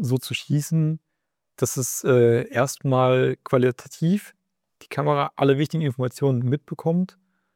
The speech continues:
die Bilder nicht ausgebrannt sind oder irgendwie unscharf. Und dann gibt's halt eine leichte Bearbeitung in Lightroom. Also basiert halt auf der Basis, dass das Bild eh schon gut ist, weil ich möchte nicht das Bild zerstören später in der Post.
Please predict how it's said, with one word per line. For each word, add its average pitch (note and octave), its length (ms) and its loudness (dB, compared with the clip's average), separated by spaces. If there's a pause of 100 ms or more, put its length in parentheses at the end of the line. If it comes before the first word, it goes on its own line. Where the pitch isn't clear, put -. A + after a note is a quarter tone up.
(180)
die C3 60 4
Bilder C3 240 6
nicht A#2 160 -4
ausgebrannt C3 560 0
sind B2+ 200 -2
oder - 220 0
irgendwie A#2 560 2 (420)
unscharf. D#3 720 -2 (540)
Und B2 180 -4
dann B2 140 4
gibt's A2+ 220 0
halt A2+ 160 0
eine A2+ 100 -4
leichte G#2+ 380 -4
Bearbeitung G#2 480 -4
in G2+ 80 -2
Lightroom. F#2+ 420 -6 (1400)
Also G2+ 320 -2
basiert A#2+ 400 2
halt B2+ 120 2
auf B2 160 0
der A#2+ 120 0
Basis, A#2+ 300 0
dass - 180 -6
das - 140 -14
Bild C3 180 4
eh C3+ 160 2
schon B2 220 -2
gut C3+ 240 -4
ist, - 280 -2
weil B2 120 2
ich A2 100 -8
möchte B2+ 340 0
nicht C3 320 0 (200)
das - 140 -12
Bild C#3+ 200 2
zerstören B2 360 2
später - 260 -2
in G#2+ 40 -2
der A2 60 -4
Post. A#2+ 400 -2